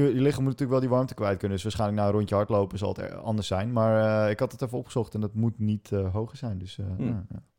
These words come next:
Speaker 2: Grappig.
Speaker 1: So far, oké. En geen, geen hoesje, dus even disclaimer. Ik heb geen hoesje of
Speaker 2: Ja,
Speaker 1: wat dan
Speaker 2: ja,
Speaker 1: ook.
Speaker 2: ja, ja,
Speaker 1: En,
Speaker 2: ja,
Speaker 1: eh,
Speaker 2: ja. Je,
Speaker 1: maar
Speaker 2: je
Speaker 1: ik,
Speaker 2: ziet,
Speaker 1: ik,
Speaker 2: je
Speaker 1: ja,
Speaker 2: ziet ook nog
Speaker 1: ik
Speaker 2: fit en gezond uit. Ook belangrijk.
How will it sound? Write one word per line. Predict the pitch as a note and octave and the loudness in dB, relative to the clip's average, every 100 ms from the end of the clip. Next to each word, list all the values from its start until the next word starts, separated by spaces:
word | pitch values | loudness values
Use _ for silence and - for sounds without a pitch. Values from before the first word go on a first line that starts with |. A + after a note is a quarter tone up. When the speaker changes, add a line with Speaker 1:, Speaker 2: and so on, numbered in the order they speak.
| _ - | _ -16
Speaker 2:
Grappig. | - A2 B2+ C#3+ - | -2 0 0 -4 -2
Speaker 1:
So | B2+ B2+ | 2 2
far, | A#2 G2+ | 2 -4
oké. | - - - | -4 -10 -2
En | B2 | 0
geen, | A#2+ D#3+ D#3 | 4 4 4
geen | D3+ D#3+ | 4 6
hoesje, | D3+ D#3+ - E3 | 8 6 6 4
dus | D3+ D3+ | 4 2
even | C#3+ C#3+ | 2 0
disclaimer. | B2+ C#3+ - C#3 C#3 | 2 2 4 2 2
Ik | |
heb | D3 | -2
geen | - D3 | 2 4
hoesje | C#3 D3+ - C#3+ | 6 4 4 4
of | C3+ | 8
Speaker 2:
Ja, | B2 | 8
Speaker 1:
wat | A#2 | 8
dan | |
Speaker 2:
ja, | B2+ B2+ | 8 10
Speaker 1:
ook. | |
Speaker 2:
ja, | B2+ | 10
ja, | A#2+ | 12
Speaker 1:
En, | A#2 A2+ | 10 8
Speaker 2:
ja, | A#2 | 6
Speaker 1:
eh, | A#2 | 4
Speaker 2:
ja. | F#2+ - | 0 -6
Je, | - - - | -6 -6 -2
Speaker 1:
maar | B2+ C#3 | 4 6
Speaker 2:
je | |
Speaker 1:
ik, | D3 | 6
Speaker 2:
ziet, | - | 0
Speaker 1:
ik, | D3+ | 0
Speaker 2:
je | |
Speaker 1:
ja, | C#3 | 2
Speaker 2:
ziet | C#3+ D3+ | 6 6
ook | |
nog | C3 | 4
Speaker 1:
ik | B2 | 4
Speaker 2:
fit | D#3+ D3+ | 2 4
en | C3 | 2
gezond | A2 C3 A#2 | 4 2 6
uit. | B2+ D3 D#3 - | 6 6 2 2
Ook | C3+ | 2
belangrijk. | B2+ B2+ A#2+ A#2+ B2 - | 4 4 4 2 -2 -8